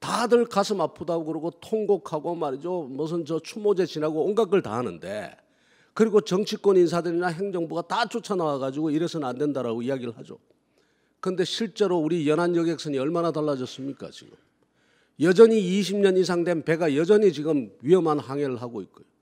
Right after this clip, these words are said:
그 과정 중에 세월호가 있고 난 다음에도 벌크선인 스텔라 데이지오 같은 벌크선이 남지중해에 배 그대로 가라앉아가지고 지금 찾지도 못하고 있습니다. 어디에 가라앉은지도 모르죠. 근데 그 배가 출항하면서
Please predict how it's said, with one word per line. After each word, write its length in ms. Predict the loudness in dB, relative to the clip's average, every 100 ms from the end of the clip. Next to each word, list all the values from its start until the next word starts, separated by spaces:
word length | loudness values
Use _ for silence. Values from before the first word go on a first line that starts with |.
| _ _ _ _ _
그 260 | 2 4 4
과정 460 | 0 2 2 0
중에 240 | 0 -2 -2
세월호가 480 | -4 -2 0 0
있고 240 | 0 0 -2
난 180 | -2 -2
다음에도 640 | -2 -2 -2 -6 -6 -8 _ _ _ -10 0
벌크선인 800 | 0 0 -6 -4 -2 -2 -2 -8 _ _ _ -16
스텔라 460 | -10 -2 0 0
데이지오 400 | 0 -2 2 0
같은 320 | 2 -2 -4
벌크선이 500 | 0 -2 -2 -8 -6
남지중해에 720 | -4 -2 -4 -4 -4 -2 -2 -4
배 240 | -2 -2 -2 -4
그대로 400 | 2 6 6 4
가라앉아가지고 680 | -2 -4 -4 -6 -8 -10
지금 120 | -12
찾지도 380 | -12 -14 -14 -12
못하고 380 | -12 -12 -16 -18
있습니다. 320 | -18 -20 _ _ _ _
어디에 260 | -8 -2 -2
가라앉은지도 640 | -2 -2 -2 -4 -8 -14
모르죠. 380 | -16 -16 -18 _ _ _ _ _ _ _ _
근데 300 | 2 4 4
그 240 | 4 0 0
배가 400 | 2 2 0 -4
출항하면서 880 | -12 -6 -4 -2 -4 -4 -6 -6